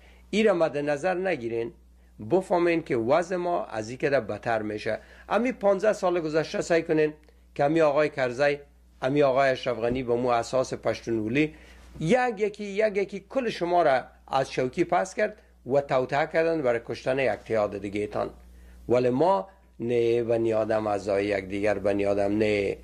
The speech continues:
بنی آدم نمیتونه اعضای یک دیگر در جای باشه که یک قسمت از این بنی آدم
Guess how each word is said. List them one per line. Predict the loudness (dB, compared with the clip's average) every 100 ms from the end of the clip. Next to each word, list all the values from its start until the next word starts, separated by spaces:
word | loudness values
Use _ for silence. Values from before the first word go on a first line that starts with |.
| -18 -12 0
بنی | 2 4
آدم | 4 4 2 2 2
نمیتونه | 2 2 0 0 0
اعضای | 0 0 0 0
یک | 0 -2
دیگر | -4 -2 0 0
در | -2
جای | 0 2 4 2
باشه | -2 2 2 2 -4 -20 -20 _
که | -2
یک | 2 4 2 -2
قسمت | -4 0 0 2
از | 2 0
این | -2
بنی | -2 2 2
آدم | 2 2 0